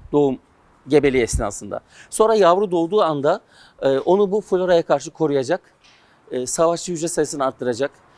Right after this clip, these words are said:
Birçok etkenin, e, bağırsak mukozasına, solunum sistemine, e, entegrasyonunu engelleyecek, onun temasını engelleyecek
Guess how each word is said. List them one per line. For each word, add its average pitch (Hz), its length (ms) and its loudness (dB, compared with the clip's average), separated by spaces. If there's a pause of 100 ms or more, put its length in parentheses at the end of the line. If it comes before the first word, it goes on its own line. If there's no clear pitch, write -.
(120)
Birçok 208 320 -2
etkenin, 175 500 0 (260)
e, 139 380 2
bağırsak 165 380 0
mukozasına, 151 600 -4
solunum 165 300 -2
sistemine, 160 500 -2 (420)
e, 127 80 2 (1500)
entegrasyonunu 160 680 0
engelleyecek, 131 640 -2
onun 147 220 0
temasını 143 480 0
engelleyecek 123 580 -6